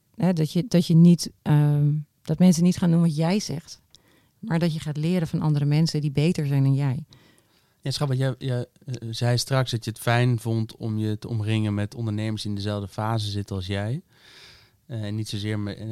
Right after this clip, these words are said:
Speaker 2: dat je, als ik in een gebru-, een bedrijf samengebouwd ga zitten, kom ik misschien wel bij allemaal ondernemers die al veel verder zijn. Ik vind het juist heel relaxed om het omgeven met ondernemers die veel verder zijn.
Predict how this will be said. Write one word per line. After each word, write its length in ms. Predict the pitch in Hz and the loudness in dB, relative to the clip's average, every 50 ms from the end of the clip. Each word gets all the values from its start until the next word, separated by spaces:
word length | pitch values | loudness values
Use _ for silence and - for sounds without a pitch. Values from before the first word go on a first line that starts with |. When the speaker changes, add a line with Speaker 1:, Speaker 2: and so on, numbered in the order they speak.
| 117 127 123 | -8 -8 -8
Speaker 2:
dat 120 | 110 101 | -8 -8
je, 200 | 101 104 104 98 | -8 -8 -8 -8
als 160 | - 104 104 107 | -10 -10 -12 -10
ik 100 | - 110 | -10 -8
in 60 | 104 | -8
een 160 | 101 101 104 | -8 -8 -8
gebru-, 320 | - 110 107 113 107 101 - | -12 -12 -8 -6 -6 -6 -6
een 80 | - 110 | -8 -8
bedrijf 320 | 113 107 110 107 107 101 | -8 -6 -4 -4 -4 -4
samengebouwd 500 | - 113 107 113 117 107 101 110 101 98 | -2 -2 -2 -2 -2 -2 -2 -4 -4 -4
ga 60 | 95 | -4
zitten, 220 | 95 101 101 - 101 | -6 -8 -8 -8 -8
kom 100 | - 107 | -6 -6
ik 60 | 104 | -6
misschien 240 | 101 98 110 110 101 | -4 -4 -6 -6 -4
wel 100 | 104 - | -4 -6
bij 100 | - 107 | -4 -4
allemaal 440 | 107 107 104 104 101 101 101 101 92 | -4 -4 -4 -4 -4 -4 -6 -6 -8
ondernemers 440 | - - 113 107 107 107 107 101 | -8 -10 -8 -6 -6 -6 -6 -6
die 100 | - 110 | -6 -8
al 60 | 95 - | -8 -6
veel 160 | - 110 98 | -6 -6 -4
verder 340 | - 113 107 113 123 120 107 | -2 -2 -2 0 0 0 0
zijn. 360 | 117 113 113 123 147 185 - _ _ _ - - _ _ _ _ | 0 0 0 -2 -4 -6 -10 _ _ _ -20 -20 _ _ _ _
Ik 160 | _ 170 175 - | _ -6 -4 -2
vind 120 | - 107 | -4 -4
het 80 | 98 98 | -4 -4
juist 220 | 104 98 98 87 | -4 -4 -4 -4
heel 180 | 90 104 104 101 | -6 -6 -6 -4
relaxed 360 | 104 104 113 117 113 - - | -6 -6 -4 -6 -6 -8 -8
om 120 | 107 107 104 | -8 -8 -10
het 140 | 101 - | -8 -8
omgeven 480 | 101 101 101 98 - 107 104 101 95 101 | -8 -8 -8 -8 -8 -8 -6 -6 -6 -6
met 180 | 98 98 95 - | -6 -6 -6 -6
ondernemers 460 | 98 101 101 101 98 98 98 92 - | -6 -6 -4 -4 -4 -6 -6 -8 -8
die 140 | - 95 90 | -10 -10 -8
veel 160 | 98 95 87 | -8 -8 -6
verder 300 | 87 107 113 117 110 92 | -4 -4 -4 -4 -4 -6
zijn. 380 | 87 82 80 85 101 127 147 | -6 -8 -8 -8 -8 -8 -10